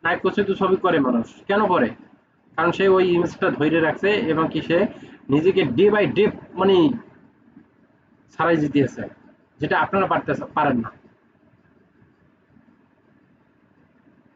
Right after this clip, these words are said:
ঠিক আছে, যেটা আপনারা পারেন না, এই জন্য আপনাদের কোনো এক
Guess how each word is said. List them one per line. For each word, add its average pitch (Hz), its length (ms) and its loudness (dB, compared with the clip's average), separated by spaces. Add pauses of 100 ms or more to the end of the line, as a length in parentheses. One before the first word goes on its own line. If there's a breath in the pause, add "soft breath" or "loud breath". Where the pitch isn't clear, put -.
(540)
ঠিক 202 140 2
আছে, 147 180 -2 (560)
যেটা 180 240 0
আপনারা - 300 0
পারেন 165 320 0
না, 127 140 -2 (600)
এই 147 60 -8
জন্য 185 200 2
আপনাদের 180 360 -4
কোনো 185 200 -2
এক 180 100 -2